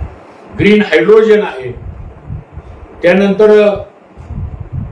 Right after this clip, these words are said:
पीव्हीजीचे प्रकल्प आहेत, त्याचबरोबर उद्या मक्केपासून आपल्याला इथेनॉल निर्माण तयार करायचंय.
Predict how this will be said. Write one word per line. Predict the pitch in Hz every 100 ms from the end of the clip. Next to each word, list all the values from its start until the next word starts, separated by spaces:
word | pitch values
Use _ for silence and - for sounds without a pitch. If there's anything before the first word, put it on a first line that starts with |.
| - - -
पीव्हीजीचे | 180 190 214 220 226 220
प्रकल्प | 196 185 175 147
आहेत, | 123 107 - - - - - - - - - - - - - - -
त्याचबरोबर | 175 214 214 208 196 214
उद्या | 196 196 214 214 - - -
मक्केपासून | 170 175 214 214 202 220 214
आपल्याला | 196 196 202 208 196 - - - - - - - - -
इथेनॉल | - 185 214 214
निर्माण | 214 196 196 190
तयार | 185 175
करायचंय. | 170 143 123 123